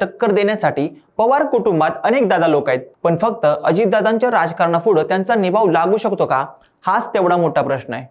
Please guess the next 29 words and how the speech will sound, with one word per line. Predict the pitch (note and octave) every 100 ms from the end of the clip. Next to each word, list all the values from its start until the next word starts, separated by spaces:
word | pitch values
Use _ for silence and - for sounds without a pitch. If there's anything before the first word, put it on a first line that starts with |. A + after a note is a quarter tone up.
| _ _ -
बाकी | F#3 C4
तुम्हाला | C4+ A3 A3 A#3+
आमचा | A#3+ A#3+ A3+
व्हिडिओ | A#3 A3+
कसा | A3 G#3 G3+
वाटला | F#3+ C3 C#3
ते | G3
आम्हाला | F#3+ G3+
कमेंट | A3+ G#3+ G3 G#3
करून | G#3 G#3
नक्की | F3 F3 F3+
सांगा | E3+ C3+ A#2+ - _ -
आणि | D3+
अशाच | D#3+ F#3+ F3
नवनवीन | D#3+ F#3 G#3+ G3+ E3
आणि | F#3 A3+
माहितीपूर्ण | B3 F3+ A3 D4 C#4+ G#3+
व्हिडिओसाठी | F3+ E3+ F3+ F#3 D3 C3 - _ _
हॅलो | F#3 B3 C4
महाराष्ट्र | G3+ D#3 G3 G3+ -
या | B2+ C#3+
चॅनेलला | E3 F#3 G3 B2 B2 - _
लाईक, | D3 D#3 G#3+ - -
शेअर | - - F#3 G3 F#3 -
आणि | - A#3+
सबस्क्राईब | - F#3+ F#3+ A#3+ B3
करायला | F#3 D3+
विसरू | C#3 C3+ B2
नका. | A#2+ -